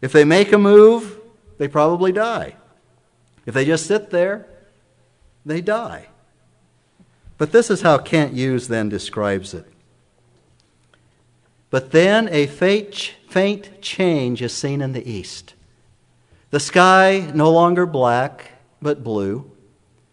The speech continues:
Their eyes move to the west, and in the darkness, forms begin to take shape. At first, the forms are metallic and dull.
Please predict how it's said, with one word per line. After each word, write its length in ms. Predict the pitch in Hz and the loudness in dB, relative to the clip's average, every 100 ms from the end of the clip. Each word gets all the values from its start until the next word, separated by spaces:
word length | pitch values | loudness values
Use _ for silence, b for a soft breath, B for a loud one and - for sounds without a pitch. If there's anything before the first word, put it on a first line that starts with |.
| _ - | _ 2
Their 160 | 170 | 6
eyes 320 | 190 220 240 | 8 8 6
move 280 | 180 220 220 | 4 2 2
to 100 | 220 | 2
the 100 | 208 | 2
west, 460 | 202 208 180 123 - | 4 4 4 0 0
and 80 | 165 | 0
in 60 | |
the 100 | 170 | 0
darkness, 600 | 151 185 202 175 156 147 | 2 4 4 2 -2 -4
forms 580 | - - 196 196 185 156 | -8 -2 0 0 -2 -4
begin 340 | - 120 123 107 | -6 -4 -4 -4
to 60 | |
take 300 | 98 113 101 | -6 -8 -8
shape. 400 | - 113 85 - b b b b - | -8 -8 -8 -12 b b b b -8
At 140 | 139 | -2
first, 260 | 190 190 - | 0 0 0
the 100 | 151 | -2
forms 420 | 160 156 156 151 | 0 0 0 -2
are 80 | 127 | -4
metallic 760 | 123 123 - 160 147 110 - | -4 -6 -6 -4 -2 -4 -6
and 220 | 110 107 | -8 -8
dull. 400 | 113 123 98 87 | -8 -8 -10 -16